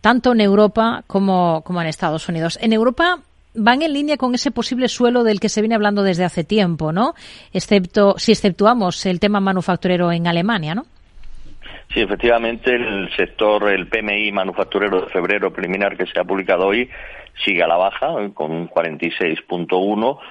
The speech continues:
Speaker 2: eh, sigue, sigue en, en sector de, en, en zona de contracción económica, sin ningún, eh, ninguna señal de crecimiento. El sector, el P M I de servicios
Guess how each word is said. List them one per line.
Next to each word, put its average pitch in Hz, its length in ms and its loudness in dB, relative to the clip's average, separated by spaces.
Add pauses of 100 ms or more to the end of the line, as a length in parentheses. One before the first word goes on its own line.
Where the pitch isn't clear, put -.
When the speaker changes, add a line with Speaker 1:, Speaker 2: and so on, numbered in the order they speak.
(240)
Speaker 2:
eh, 107 220 -2
sigue, 90 460 -2
sigue 85 400 -2
en, 64 640 -8
en 69 100 -8
sector 95 420 -4
de, 87 160 -2
en, 90 460 -4 (100)
en 92 200 -6
zona 117 220 0
de 92 120 -2
contracción 98 680 -4
económica, 113 640 0 (160)
sin 95 80 -6
ningún, 90 360 -4
eh, 80 260 -4 (280)
ninguna 104 300 0
señal 95 300 0
de 90 100 -2
crecimiento. 104 720 -2 (640)
El 104 160 -6
sector, 127 500 0
el 110 400 0
P 127 120 -2
M 127 160 -2
I - 20 -2
de 123 180 0
servicios 123 640 -4